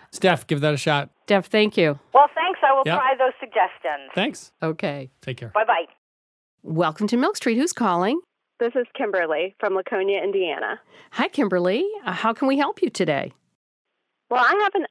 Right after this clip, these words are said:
Speaker 4: uh, a question about an ingredient substitution. I've had the question for a very long time, um, but what brought it to the forefront was, uh, I was looking at the Bête Noire, uh, recipe in the Milk Street magazine, and I came across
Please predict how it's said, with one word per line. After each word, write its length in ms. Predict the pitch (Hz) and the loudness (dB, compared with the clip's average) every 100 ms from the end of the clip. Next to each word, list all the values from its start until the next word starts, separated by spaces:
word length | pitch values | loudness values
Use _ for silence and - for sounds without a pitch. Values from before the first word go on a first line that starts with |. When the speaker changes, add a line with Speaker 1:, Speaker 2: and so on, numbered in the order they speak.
| - | -2
Speaker 4:
uh, 220 | 233 208 | 0 2
a 40 | 208 | 0
question 480 | 269 226 - 240 214 | 0 -2 -2 -4 -2
about 400 | 185 170 175 - | 0 2 0 0
an 140 | 190 | 0
ingredient 640 | 185 185 196 220 214 175 185 | 0 -2 -2 -2 -2 -4 -4
substitution. 920 | 196 175 - 180 - 170 170 180 175 175 | -4 -4 -6 -10 -6 -4 -4 -4 -4 -4
I've 160 | 190 | -4
had 200 | 196 208 | -4 -4
the 80 | 208 | -4
question 400 | - 208 - 196 190 | -4 -6 -6 -8 -4
for 140 | 185 | -4
a 60 | 170 | -2
very 300 | 185 175 208 | -2 -2 -2
long 280 | 185 160 185 | -2 -4 -6
time, 520 | - 214 151 156 170 - - - - | -6 -4 -4 -4 -8 -16 -20 -12 -4
um, 240 | 180 175 | -2 0
but 160 | 202 - | 0 0
what 200 | 208 226 | 0 0
brought 260 | 220 233 | 0 0
it 160 | 247 - | 0 -2
to 60 | 247 | -4
the 80 | 208 | -4
forefront 600 | 214 214 214 180 175 - | 0 -2 0 -2 -2 0
was, 280 | 180 175 175 - - | 0 0 -2 -6 -6
uh, 140 | 170 | -2
I 60 | 180 | -2
was 120 | 196 202 | -4 -6
looking 260 | 202 196 180 | -4 -4 -4
at 180 | 170 - | -6 -6
the 80 | 180 | -4
Bête 260 | 180 202 | -2 -2
Noire, 480 | - 214 185 175 180 - - _ _ | -2 0 0 0 -2 -6 -20 _ _
uh, 220 | 180 170 165 | -6 -6 -2
recipe 720 | 214 220 180 - 151 160 240 | -2 -2 -8 -6 -4 -2 -2
in 80 | 180 | -2
the 60 | 180 | 0
Milk 220 | 175 - | -2 -4
Street 300 | - 202 - | -4 -4 -2
magazine, 640 | 170 160 170 165 156 185 262 _ _ _ _ | -4 -4 -6 -6 -6 -6 -8 _ _ _ _
and 360 | 185 185 185 190 | -2 0 0 -2
I 60 | |
came 200 | 208 247 | -4 -4
across 340 | 269 262 226 | -4 -2 -2